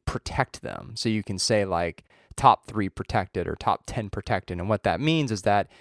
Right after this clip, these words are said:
if the draft pick is in the top three or the top ten or whatever threshold you set, you get to keep it, and then you don't have to give it away until the following season.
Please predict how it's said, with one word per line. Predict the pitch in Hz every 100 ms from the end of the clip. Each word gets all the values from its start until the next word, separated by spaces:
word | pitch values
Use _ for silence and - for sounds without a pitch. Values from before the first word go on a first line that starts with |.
| - _
if | 127 117
the | 104
draft | 104 104 101 -
pick | 120 -
is | 107 107
in | 110
the | 95
top | - 110 95 -
three | 104 98
or | 95
the | 92
top | - 82 -
ten | - 101
or | 90
whatever | 95 95 95 87
threshold | - 113 113 - 101 85
you | 85
set, | - 156 143 101 - - _ _
you | 123 120
get | 117
to | -
keep | - 185 175 110
it, | 98 - - _ -
and | 117
then | 107
you | 104
don't | 101 101 -
have | 113 101 -
to | - 110 98 92 90 - 110
give | 117
it | 101
away | 92 95 95
until | 92 - 92 87
the | 87
following | - 107 104 87 -
season. | - 71 55 - 57 117